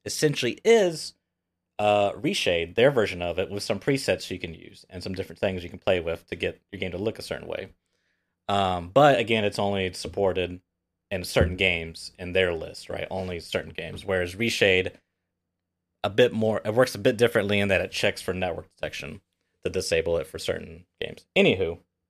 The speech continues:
all that being said, uh, what is a lut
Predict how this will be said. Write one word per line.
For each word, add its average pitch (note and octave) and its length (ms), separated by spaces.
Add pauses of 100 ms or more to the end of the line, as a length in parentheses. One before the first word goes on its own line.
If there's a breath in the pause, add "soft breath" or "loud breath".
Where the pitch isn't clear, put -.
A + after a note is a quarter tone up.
(1600)
all A3 80
that G3 140
being D#3+ 180
said, A#2 360
uh, A2+ 220
what E3 160
is G#3 140
a C3+ 140
lut G#2+ 680